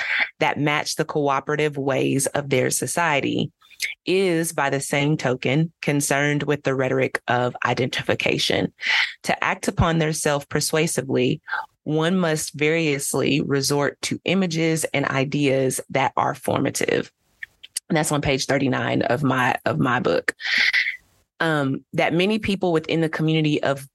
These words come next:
of Black folks and cultural norms experience this moralizing process as a means of socialization becomes a necessary feature of that person's survival and success.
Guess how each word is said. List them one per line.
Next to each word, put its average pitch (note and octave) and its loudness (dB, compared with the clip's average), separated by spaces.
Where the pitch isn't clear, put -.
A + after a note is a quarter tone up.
of C3 -4
Black D#3+ 2
folks C3+ -2
and D3 2
cultural D#3+ 0
norms C3+ 0
experience D#3+ 0
this D3+ -2
moralizing C#3+ 0
process - 0
as D3+ 0
a D3 2
means D#3 2
of D#3 0
socialization C3+ 0
becomes D3 -2
a C#3+ 2
necessary D3+ 0
feature C3 0
of - -4
that C#3+ -2
person's C#3 -2
survival A2+ 0
and D2+ -2
success. - 0